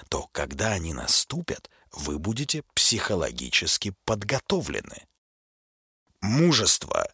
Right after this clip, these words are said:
необходимо, чтобы сохранить лицо в период невзгод и разочарований, и это то качество, которое гарантирует ваш успех. Это ваше личное достояние,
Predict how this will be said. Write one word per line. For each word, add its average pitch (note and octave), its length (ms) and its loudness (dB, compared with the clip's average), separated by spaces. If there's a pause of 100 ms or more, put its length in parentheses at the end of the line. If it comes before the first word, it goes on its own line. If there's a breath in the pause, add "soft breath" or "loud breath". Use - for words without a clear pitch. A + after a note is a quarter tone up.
необходимо, B2+ 920 2
чтобы - 500 2
сохранить D3+ 800 4
лицо C#3 680 4
в - 160 -6
период A#2+ 440 2
невзгод B2+ 840 4 (140)
и F#3+ 120 6
разочарований, A2+ 1040 2 (380 loud breath)
и D3+ 100 4
это B2 280 4 (100)
то F2+ 240 2
качество, - 640 0 (140)
которое F2+ 560 -2 (100)
гарантирует A2 1200 0 (140)
ваш C#2+ 560 0 (140)
успех. - 640 0 (520)
Это A#2 220 2
ваше A2 320 4
личное A#2+ 720 2
достояние, F2 920 2